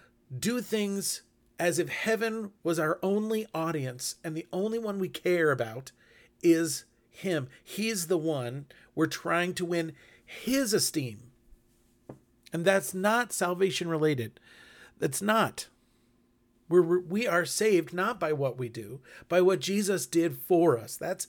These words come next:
how we avoid hell, because of what Jesus has done. But after that question is settled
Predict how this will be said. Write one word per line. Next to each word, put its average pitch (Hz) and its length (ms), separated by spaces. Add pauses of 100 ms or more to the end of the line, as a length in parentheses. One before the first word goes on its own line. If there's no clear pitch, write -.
(260)
how 156 280
we 147 220
avoid 123 480
hell, - 320 (960)
because 147 360
of 131 80
what 135 120
Jesus 135 400
has 113 160
done. - 240 (1120)
But 165 260
after 202 600
that 156 260
question 143 460
is 127 120
settled - 640